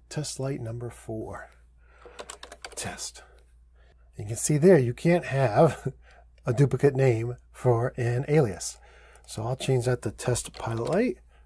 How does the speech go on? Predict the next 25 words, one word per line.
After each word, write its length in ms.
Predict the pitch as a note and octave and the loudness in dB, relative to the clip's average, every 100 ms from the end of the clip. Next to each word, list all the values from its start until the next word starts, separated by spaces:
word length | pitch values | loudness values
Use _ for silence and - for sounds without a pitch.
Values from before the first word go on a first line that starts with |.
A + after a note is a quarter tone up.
| _ | _
and 140 | G#2+ G2 | -14 -12
I'll 100 | G#2 | -12
change 300 | - A2 G#2 | -8 -8 -6
this 180 | A#2+ - | -8 -8
to 300 | A#2+ A2+ - - _ _ | -8 -8 -10 -20 _ _
test 320 | - B2+ - | -8 -6 -4
push 160 | A#3 A3+ | -4 -2
button. 280 | - G2+ - _ _ _ _ - - - _ - - - - - | -4 -6 -16 _ _ _ _ -20 -20 -20 _ -20 -20 -20 -14 -6
And 80 | A#2+ | 0
I'm 160 | B2 C#3 | 4 6
using 280 | D3+ B2+ B2 | 6 6 6
very 280 | D#3 D3 | 6 6
simple 520 | B2 - C#3+ C3+ C3 B2 | 4 2 2 2 -2 2
aliases 560 | C3+ D3+ D#3 - D#3 - | 4 4 4 2 0 2
here. 320 | D#3+ F3+ F#3+ - _ - | 2 2 0 -12 _ -4
Um, 120 | B2 | -4
of 80 | - | 2
course, 200 | C#3+ C#3 | 0 2
you'd 120 | B2+ | 0
wanna 200 | B2+ C3 | 2 0
come 160 | - | 0
up 140 | B2+ - | -2 0
with 160 | B2 | -2
your 140 | A#2+ A#2 | 0 0
own 300 | A#2+ A#2 | 0 -2